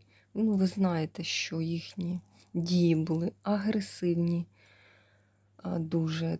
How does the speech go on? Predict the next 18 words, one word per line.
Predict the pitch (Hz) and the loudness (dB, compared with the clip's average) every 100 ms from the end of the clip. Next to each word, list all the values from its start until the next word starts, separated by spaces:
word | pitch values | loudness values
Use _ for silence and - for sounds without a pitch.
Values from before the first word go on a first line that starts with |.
| - | -6
то | 185 185 180 | -4 -2 0
його | 185 185 220 | 0 -2 -2
вже | 214 196 | -2 0
краще | 180 - 190 196 - 175 175 | -2 0 0 0 -2 0 0
фото | - - 196 190 | -2 -6 -4 0
не | 180 180 | 0 0
ставити, | - - 156 160 185 196 254 269 - _ _ _ _ - - - _ _ | -2 -6 -4 -2 -4 -4 -4 -4 -8 _ _ _ _ -20 -20 -20 _ _
от, | 196 196 196 | -2 0 -2
щоб | - - 202 196 - | -8 -4 -4 -4 -2
не | 185 175 _ - | -2 -2 _ -6
при-, | 180 175 170 - 226 | -2 2 0 -2 -6
м, | 180 175 180 165 - _ _ _ - - _ _ _ _ - | -4 -2 -4 -6 -14 _ _ _ -20 -20 _ _ _ _ -4
не | 185 185 | 0 2
викликати | 180 - 180 - 196 202 180 | 0 -4 -8 -2 -2 0 0
о-, | 170 170 165 - | 0 2 0 -2
отаку, | 175 - 185 - 180 | -6 -8 -8 -2 2
м, | 175 233 214 170 160 _ _ _ _ - | 2 0 -4 -8 -10 _ _ _ _ -10
агресію. | - 165 170 160 - - 165 175 | -4 -2 -2 -2 -6 -6 -6 -6